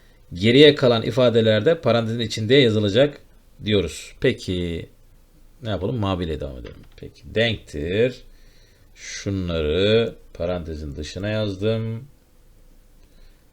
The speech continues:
Aç parantez, şu ifadeleri de, onları da ne yapalım? Şöyle mi? İki çizgiyle gösterelim.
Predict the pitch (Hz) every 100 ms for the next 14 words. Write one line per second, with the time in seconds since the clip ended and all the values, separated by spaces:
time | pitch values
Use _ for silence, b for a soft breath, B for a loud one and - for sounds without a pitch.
0 | - 98 - - 92 90 82 78 101 113
1 | 110 - - 107 90 - 85 82 80 78
2 | 78 82 113 117 117 _ b b b b
3 | b - 87 95 95 98 101 90 90 104
4 | - 104 92 - - - 98 - 78 76
5 | 71 69 67 - 71 64 60